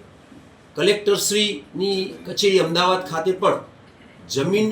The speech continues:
વેચાણની મંજૂરી બાબતે ખોટા અને ફોલ્સ રજૂઆતો કરી અને એક મંજૂરી મેળવી લે છે. અને મંજૂરી આધારે બે હજાર ત્રેવીસમાં એક દસ્તાવેજ થાય છે અને જે દસ્તાવેજની અંદર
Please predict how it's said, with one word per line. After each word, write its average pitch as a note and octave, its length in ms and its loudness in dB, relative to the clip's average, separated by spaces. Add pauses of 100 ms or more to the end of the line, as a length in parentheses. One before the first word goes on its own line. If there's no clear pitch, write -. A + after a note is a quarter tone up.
(360)
વેચાણની G3+ 520 2
મંજૂરી F3+ 460 -2
બાબતે F3+ 420 0 (340)
ખોટા G#3 420 2 (120)
અને F#3+ 140 -4 (180)
ફોલ્સ G#3+ 280 0 (380)
રજૂઆતો F3+ 480 0
કરી F#3 320 -2 (520)
અને D3+ 160 -2
એક F#3 260 -2
મંજૂરી D#3 440 0
મેળવી F3+ 260 6
લે C3 140 0
છે. B2+ 160 -8 (200)
અને C#3+ 120 0
મંજૂરી D#3 480 0
આધારે D#3 380 -2 (1300)
બે D3+ 80 2 (140)
હજાર F3 160 0 (100)
ત્રેવીસમાં D#3+ 600 -4
એક - 100 -10
દસ્તાવેજ E3+ 500 -4
થાય A#2 160 -8
છે - 140 -14 (480)
અને C3 160 -2 (280)
જે G#3 220 6
દસ્તાવેજની D#3+ 720 2
અંદર D#3 220 2